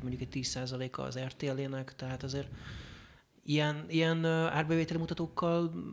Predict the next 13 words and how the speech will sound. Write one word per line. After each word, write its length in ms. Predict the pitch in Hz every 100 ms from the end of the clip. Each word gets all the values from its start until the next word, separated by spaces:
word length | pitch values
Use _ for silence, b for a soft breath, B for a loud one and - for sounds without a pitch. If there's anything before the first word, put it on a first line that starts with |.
| 175
már 200 | 170 170
lehet, 140 | 165 131
hogy 100 | 131
elképzeli 580 | 131 - 131 135 135
az 100 | 127
ember, 220 | 131 135 131
hogy 120 | 131
mit 120 | 139
tudom 200 | - -
én, 180 | - -
magánrepülő, 1040 | 160 160 160 151 147 147 156 147 147 147
vagy, 480 | 143 127 123 - -
ö, 200 | - -